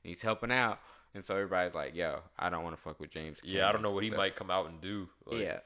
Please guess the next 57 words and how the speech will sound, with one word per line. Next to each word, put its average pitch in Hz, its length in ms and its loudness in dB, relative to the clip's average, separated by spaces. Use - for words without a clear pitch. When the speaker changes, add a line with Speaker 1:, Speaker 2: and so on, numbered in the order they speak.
Speaker 2:
we've 104 120 -8
seen 127 160 -2
this 113 160 -4
man 101 140 2
pull 101 180 -4
off 92 120 0
some 87 120 -14
crazy 90 300 -6
stuff. 87 340 -2
I 85 80 -4
don't 98 80 -6
know 101 80 0
if 87 80 -4
I 87 40 0
want 85 220 -6
that 80 140 -6
smoke. 78 320 -12
Speaker 1:
Yeah, 110 180 4
that 110 140 4
Alita 113 400 0
Battle 113 340 6
Angel 113 300 -2
movie, 113 340 0
I 104 40 -2
mean, 101 240 -6
I 101 80 -4
think 127 220 -6
that - 300 -2
grossed, 104 320 2
like, 90 180 0
four 110 180 6
hundred 104 320 0
million 104 500 2
Speaker 2:
Yeah, 76 100 -4
it's 95 140 -4
Speaker 1:
worldwide. 107 540 8
Speaker 2:
popping. - 100 0
Yeah, 101 220 4
Speaker 1:
It 87 40 4
didn't 131 120 8
Speaker 2:
like, 120 80 -2
Speaker 1:
pop 127 220 6
over 107 160 4
here, 113 200 2
but 101 120 -2
overseas 110 640 0
it 92 60 -6
Speaker 2:
yeah, 87 80 -2
Speaker 1:
was 82 100 2
like, 87 340 0
Speaker 2:
they 92 100 0
were 82 140 -4
about 76 320 -4
it. 71 160 -12
So. - 120 0
Speaker 1:
Yeah, 107 140 6
so 104 340 0